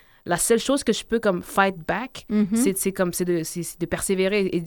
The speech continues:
Speaker 1: et montrer que, genre,
Speaker 2: Ouais.
Speaker 1: en fait, c'est comme la vie, c'est comme un combat.
Speaker 2: Mhm.
Speaker 1: Genre, la vie te donne des coups,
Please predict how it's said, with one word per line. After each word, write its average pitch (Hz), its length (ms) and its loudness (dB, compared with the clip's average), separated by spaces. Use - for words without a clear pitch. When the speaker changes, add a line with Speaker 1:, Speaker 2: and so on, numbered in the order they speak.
Speaker 1:
et 170 60 0
montrer 175 280 0
que, 202 100 -2
genre, 175 180 -2
Speaker 2:
Ouais. 175 140 -2
Speaker 1:
en - 20 -10
fait, 247 100 2
c'est - 140 -6
comme 220 140 2
la 202 140 4
vie, 220 140 0
c'est 208 140 -2
comme 196 140 0
un 180 80 2
combat. 165 440 -2
Speaker 2:
Mhm. 233 140 4
Speaker 1:
Genre, 247 260 4
la 180 140 4
vie 247 160 0
te 202 60 -8
donne 214 180 2
des 208 120 0
coups, 269 300 -4